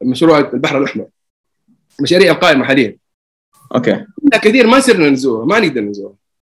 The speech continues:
Speaker 1: لكن في عندنا اماكن كثيره غير بياض. الناس ليش تروح بياض؟ اقول له: "خمسة وثلاثين دقيقه من هنا، الحق بسرعه، انزل وارجع واخذ الرد الثاني". فاهم؟
Speaker 2: آه، آه، سريع، سريع.
Speaker 1: <laughs>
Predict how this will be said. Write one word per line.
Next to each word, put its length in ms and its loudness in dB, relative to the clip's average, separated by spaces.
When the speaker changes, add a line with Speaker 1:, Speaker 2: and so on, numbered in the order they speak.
Speaker 1:
لكن 220 2
في 180 4
عندنا 300 4
اماكن 320 0
كثيره 300 0
غير 200 0
بياض. 400 -4
الناس 240 4
ليش 140 2
تروح 140 -2
بياض؟ 260 0
اقول 140 -2
له: 60 -4
"خمسة 200 -2
وثلاثين 300 0
دقيقه 300 -4
من 100 -8
هنا، 240 -8
الحق 200 -6
بسرعه، 360 -2
انزل 280 -2
وارجع 260 0
واخذ 200 -4
الرد 240 -4
الثاني". 280 -12
فاهم؟ 440 2
Speaker 2:
آه، 340 0
آه، 600 2
سريع، 300 2
سريع. 420 2
Speaker 1:
<laughs> 360 2